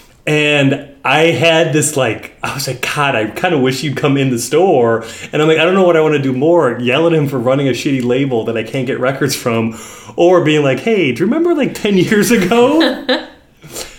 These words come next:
Speaker 1: Uh, so, uh, if you're Greg Ginn and you're listening to this podcast, uh, email, uh,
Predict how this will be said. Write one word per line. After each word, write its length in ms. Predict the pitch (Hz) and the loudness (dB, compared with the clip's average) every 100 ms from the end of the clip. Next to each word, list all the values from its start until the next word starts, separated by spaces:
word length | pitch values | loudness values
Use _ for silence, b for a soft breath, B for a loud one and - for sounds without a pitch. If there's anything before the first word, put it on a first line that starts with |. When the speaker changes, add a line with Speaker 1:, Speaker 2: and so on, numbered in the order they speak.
| B B _ | B B _
Speaker 1:
Uh, 640 | 143 139 135 127 123 120 | -2 0 0 0 -2 -2
so, 460 | 113 131 120 113 - - _ - - _ _ - | -4 -2 -2 -2 -8 -20 _ -20 -20 _ _ 0
uh, 220 | 151 151 | 2 4
if 140 | 160 151 | 2 0
you're 140 | 202 | 0
Greg 220 | 170 165 | 2 0
Ginn 160 | 139 143 | 2 0
and 80 | 135 | 2
you're 120 | 127 | 0
listening 220 | 120 127 | 0 -2
to 60 | 120 | -2
this 80 | - | -2
podcast, 540 | 113 107 110 107 - | -4 -4 -6 -6 -8
uh, 400 | 117 107 104 104 | -8 -6 -6 -4
email, 420 | 131 139 139 139 | -4 -2 -2 -4
uh, 260 | 135 131 131 | -4 -4 -4